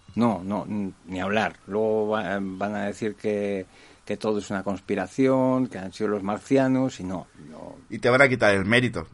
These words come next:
Speaker 2: que esa es la putada, de, "No, es que han sido los marcianos". Y tú imagínate al arquitecto que, que hizo esa piedra con punta, eh, "Bueno, ¿y yo qué? Lo hice yo". Que ahora,
Speaker 1: Claro, es que
Speaker 2: eh, de,
Speaker 1: no es,
Speaker 2: "Oye,
Speaker 1: es
Speaker 2: ponerme
Speaker 1: que
Speaker 2: una plaquita o algo", ¿no?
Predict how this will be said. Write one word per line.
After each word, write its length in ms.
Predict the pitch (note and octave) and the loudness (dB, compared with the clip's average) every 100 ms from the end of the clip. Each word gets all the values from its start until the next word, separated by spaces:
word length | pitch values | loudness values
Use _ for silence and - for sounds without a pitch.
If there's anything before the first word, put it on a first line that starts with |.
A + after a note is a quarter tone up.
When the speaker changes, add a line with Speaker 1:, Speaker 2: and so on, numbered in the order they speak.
| - | -8
Speaker 2:
que 100 | - | -4
esa 140 | A#2+ B2+ | 0 2
es 40 | A#2+ | 2
la 140 | F#2+ | 0
putada, 440 | F#2 G#2 A#2 E2+ | 0 2 4 2
de, 320 | D#2 F2 F2 - - | -4 -6 -6 -10 -6
"No, 260 | B2+ B2+ | 0 2
es 60 | B2 | 2
que 80 | C3 | 0
han 60 | B2 | 0
sido 140 | C#3+ | 0
los 100 | A2+ | 0
marcianos". 560 | F#2+ E2+ A#2 B2 G2+ F2+ | -2 -4 -2 0 0 -4
Y 60 | |
tú 120 | F#2+ | -4
imagínate 680 | G2+ G#2+ A2+ A2+ A2+ B2 D#3+ - - - | 0 0 2 0 0 -2 -2 -8 -12 -2
al 120 | G#2 | 0
arquitecto 580 | G2 A2 - A2 - A#2+ | 0 -4 -2 -2 -2 -2
que, 300 | A#2 A2 G#2+ | 0 -2 -2
que 100 | G#2 | -4
hizo 420 | G#2+ - G2 F2+ - - - - | -4 -4 -4 -4 -10 -20 -20 -12
esa 320 | - G#2 A2 F#2+ | -6 -2 0 2
piedra 260 | A2+ G#2 | 2 2
con 220 | G2+ F#2+ | 2 6
punta, 420 | G2 A2+ C#3 D#3 G2+ | 6 8 6 4 2
eh, 160 | F#2+ | 0
"Bueno, 380 | F2 G#2+ A2+ D2 - | 0 0 -2 -4 -10
¿y 180 | F2+ E2+ | -8 -6
yo 100 | F2+ | -4
qué? 180 | A2+ C#3 | -2 -2
Lo 160 | F2+ | -2
hice 220 | F#2 A2 F2+ | -4 -2 0
yo". 220 | C#3 - - - | -2 -4 -12 -8
Que 80 | |
ahora, 340 | F2 F#2+ G2 - | -2 2 2 0
Speaker 1:
Claro, 320 | - G2+ A#2 F2+ | -2 2 2 0
es 320 | - - - | -8 -14 -8
que 60 | |
Speaker 2:
eh, 80 | - | -6
de, 220 | G#2+ G#2 G2 | -2 -2 0
Speaker 1:
no 100 | G#2+ | 0
es, 120 | A2 F2+ - - F#2+ | -2 -6 -16 -12 -6
Speaker 2:
"Oye, 100 | A2 | -2
Speaker 1:
es 60 | |
Speaker 2:
ponerme 280 | A2+ G#2+ A2+ | 0 4 6
Speaker 1:
que 40 | |
Speaker 2:
una 220 | A#2+ A#2 - | 8 8 8
plaquita 580 | G2+ G#2+ A2+ A#2 G#2+ | 2 2 4 8 8
o 80 | G2+ | 8
algo", 260 | G#2 C#3 A#2 | 6 4 2
¿no? 260 | A2 D#3 | 0 -4